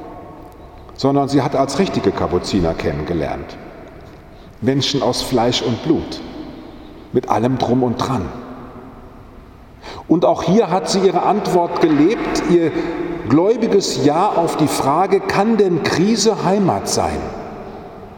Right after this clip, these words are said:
Kann denn dieses Leben, in dem wir Tag für Tag herausgefordert sind, neu zu denken, anders zu denken, nicht, der Partner ist eben doch nicht so, wie man sich das so ausgedacht hat. Nicht so.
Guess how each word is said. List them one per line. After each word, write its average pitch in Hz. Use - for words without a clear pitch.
Kann 220
denn 214
dieses 165
Leben, 202
in 175
dem 190
wir 175
Tag 202
für 185
Tag 185
herausgefordert 185
sind, 175
neu 180
zu -
denken, 143
anders 196
zu 110
denken, 95
nicht, -
der 123
Partner 135
ist -
eben 120
doch -
nicht 131
so, 113
wie 113
man 98
sich 90
das 87
so -
ausgedacht -
hat. -
Nicht 139
so. 69